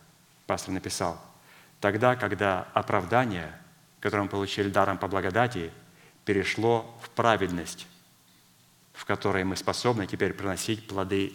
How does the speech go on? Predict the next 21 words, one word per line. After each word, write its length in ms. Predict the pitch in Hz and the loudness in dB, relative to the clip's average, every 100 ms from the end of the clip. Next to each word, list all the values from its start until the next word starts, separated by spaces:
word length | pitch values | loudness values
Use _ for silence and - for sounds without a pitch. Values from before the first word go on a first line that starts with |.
| - | -8
мира». 420 | 98 98 85 78 - - _ _ _ _ _ _ _ _ _ _ - | -4 -2 -2 -6 -12 -20 _ _ _ _ _ _ _ _ _ _ -6
Именно 280 | 107 98 90 | -4 -2 -4
миротворцы 720 | 90 87 87 110 123 120 98 | -4 -6 -4 -2 -2 0 -2
и 60 | |
будут 340 | 90 107 104 95 | -2 -2 -2 -4
наречёнными 720 | 95 95 - 110 101 98 98 - - - | -6 -4 -2 -2 0 -2 -4 -10 -20 -12
сынами 680 | - - 92 90 92 87 90 - - - - | -8 -4 -2 -2 -2 -4 -8 -18 -20 -20 -16
Божьими, 640 | - 85 98 82 82 80 78 - _ _ _ _ _ _ _ _ _ _ _ _ - | -6 0 2 0 -6 -10 -12 -20 _ _ _ _ _ _ _ _ _ _ _ _ -6
то 80 | 101 | -2
есть 240 | 92 - | -2 -2
сынами 480 | - 95 95 92 92 - | -4 -2 -2 -2 -4 -6
мира. 440 | 101 101 85 78 78 - _ _ _ | -2 -2 -2 -6 -10 -20 _ _ _
Что 220 | - 139 | -4 -2
такое 260 | 131 113 101 | 0 -2 -4
сын 300 | - 104 98 | -4 -4 0
Божий, 420 | 101 87 85 78 - - | 0 0 -4 -12 -16 -10
сыны 360 | - 120 101 | -4 -2 -2
Божии? 440 | 95 101 90 85 80 - - - - | -2 -2 -2 -4 -8 -16 -20 -20 0
Это 280 | 113 123 117 | 2 2 -4
сыны 500 | - 92 92 92 90 - | -4 -2 -2 -2 -4 -10
мира. 380 | 101 104 90 78 | -2 0 0 -4